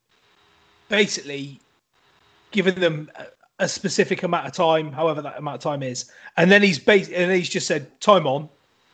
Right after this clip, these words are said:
and away they go. Now, if he's asked to talk to the team and pull the whole team in, then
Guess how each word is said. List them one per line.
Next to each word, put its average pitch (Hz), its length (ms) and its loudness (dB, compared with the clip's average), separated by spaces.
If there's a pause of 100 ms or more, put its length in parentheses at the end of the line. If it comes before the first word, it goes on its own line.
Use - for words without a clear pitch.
(240)
and 165 100 -4
away 156 160 0
they 147 140 -6
go. 139 260 -4 (960)
Now, 156 260 -2 (1200)
if 240 200 2
he's 269 220 -2
asked 202 280 -2
to - 60 -20
talk 190 240 -2
to 185 80 -8
the 160 100 -8
team 135 300 -8
and 139 120 -8
pull 165 160 -2
the 151 80 0
whole 147 200 2
team 135 300 -8
in, 135 260 -12 (920)
then 156 580 4